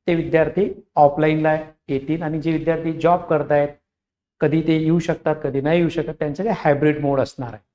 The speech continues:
ही जी तयारी आहे, या तयारीमध्ये आपल्याला समाज कल्याण विभागाअंतर्गत जे माजी आयुक्त आहेत,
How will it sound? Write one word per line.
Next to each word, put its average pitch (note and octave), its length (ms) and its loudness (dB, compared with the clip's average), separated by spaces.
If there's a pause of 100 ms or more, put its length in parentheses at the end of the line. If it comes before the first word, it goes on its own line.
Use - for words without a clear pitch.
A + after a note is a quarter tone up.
(880)
ही A3+ 200 2
जी C4 180 2
तयारी G3+ 340 8
आहे, G3 100 4
या F#3+ 160 2
तयारीमध्ये D#3 480 4
आपल्याला D3 400 2
समाज C#3+ 380 -2
कल्याण D3 400 2 (1120)
विभागाअंतर्गत C#3 920 2
जे C#3 380 0 (520)
माजी C#3 380 2
आयुक्त C#3 380 0
आहेत, B2 340 2